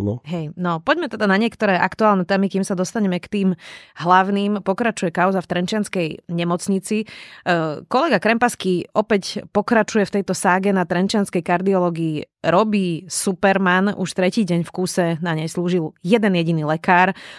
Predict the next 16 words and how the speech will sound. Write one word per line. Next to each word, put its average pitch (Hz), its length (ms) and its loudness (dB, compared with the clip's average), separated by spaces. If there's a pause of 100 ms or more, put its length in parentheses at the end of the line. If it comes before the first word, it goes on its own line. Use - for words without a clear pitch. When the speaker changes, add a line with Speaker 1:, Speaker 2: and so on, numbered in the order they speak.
(120)
Speaker 2:
Fakultná 180 400 0
nemocnica 170 480 0
v - 60 -8
Trenčine 175 440 2 (220)
teda 170 240 0
takýmto 175 400 0
spôsobom 165 800 0
zabezpečila 170 720 0
služby 170 400 0
na 160 80 0
kardiológii 170 640 0
potom, 165 320 0
ako 160 240 -2
väčšina 165 400 0
lekárov 160 320 0
podala 165 320 0